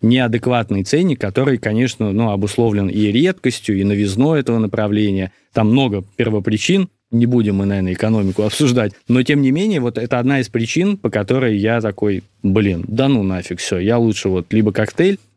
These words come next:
либо, ну, могу там вечером зайти, если целенаправленно с работы куда-то в пятницу зайти в какой-то супермаркет, где есть выбор,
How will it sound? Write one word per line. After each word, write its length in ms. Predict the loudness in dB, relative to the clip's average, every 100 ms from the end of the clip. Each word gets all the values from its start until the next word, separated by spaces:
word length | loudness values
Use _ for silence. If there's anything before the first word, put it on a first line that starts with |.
| 0
либо, 240 | 0 2
ну, 120 | 2
могу 280 | 0 0 0
там 180 | 0 0
вечером 400 | 0 -2 -4 -2
зайти, 380 | -2 0 -2 -2 _ _
если 260 | -2 0 -4 -6
целенаправленно 960 | 0 2 2 0 0 -2 -2 -4 -6 -10
с 140 | -6 -2
работы 440 | 0 2 0 -2
куда-то 500 | -2 0 0 -2 -4
в 200 | -4 -4
пятницу 680 | -2 0 0 -4 -4 -4 -4
зайти 420 | -2 0 0 0
в 60 | -2
какой-то 720 | -2 -2 -2 -2 -2 -2 -4
супермаркет, 680 | -2 0 2 2 2 0 -4
где 220 | -2 0 2
есть 240 | 0 -4
выбор, 400 | 0 0 0 -2